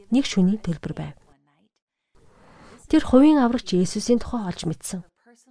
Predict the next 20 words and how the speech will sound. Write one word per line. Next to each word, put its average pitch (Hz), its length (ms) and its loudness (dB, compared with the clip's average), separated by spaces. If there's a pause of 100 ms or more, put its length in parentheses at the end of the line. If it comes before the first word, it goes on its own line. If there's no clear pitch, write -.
Түүний 202 400 6
уучлал. - 480 -8 (1300)
Түүнээс 311 400 6
итгэл - 320 0
найдвар 202 400 4
хүч - 160 -6
чадлыг 208 400 0
мэдэрсэн. 165 480 -4 (160)
Тэрээр 190 320 0
аимшигтай 247 640 0
амьдралаас 233 480 -2
цугтсан. - 480 -10 (400)
Одоо 190 240 0
Бурхны 208 400 2
хүүхэд - 320 -8
болон 226 320 -2 (240)
эрх 233 240 0
чөлөөтэй 220 560 -2
амьдарч - 320 -10
байна. 156 160 -20